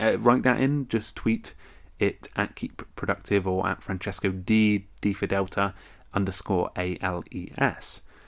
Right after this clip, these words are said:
So the question was, um, do productivity tools actually make people more productive? The first part of the question, um, no. I think it depends on who the person is. Productivity tools might not be effective for you. M-, productivity tools might be effective for you.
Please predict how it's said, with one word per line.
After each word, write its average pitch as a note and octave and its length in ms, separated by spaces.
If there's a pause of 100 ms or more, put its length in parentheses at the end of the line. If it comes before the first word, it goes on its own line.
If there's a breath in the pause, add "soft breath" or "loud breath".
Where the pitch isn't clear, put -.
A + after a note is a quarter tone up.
(180 soft breath)
So C#3+ 260
the B2+ 80
question C3+ 400
was, C#3 440
um, G#2+ 380 (100)
do C#3+ 120
productivity C#3 480
tools E3+ 220
actually A2+ 340
make A2 160
people G2+ 220
more G2+ 160
productive? C3+ 600 (360 loud breath)
The C3 100
first B3 240
part G3+ 120
of E3+ 60
the - 100
question, C#3 480 (420 soft breath)
um, B2 520 (380)
no. A2+ 560 (540)
I D3 140
think G#3 180
it C3 160
depends B2+ 640
on A2+ 180
who A2+ 120
the G#2 80
person G2+ 420
is. F2+ 320 (300 soft breath)
Productivity E3 480
tools D3+ 360
might C3 280
not C3 140
be B2 120
effective A2+ 400
for - 120
you. A2 200
M-, G#2 180
productivity A2+ 500
tools G2+ 260
might G2+ 380
be - 80
effective - 420
for - 120
you. - 260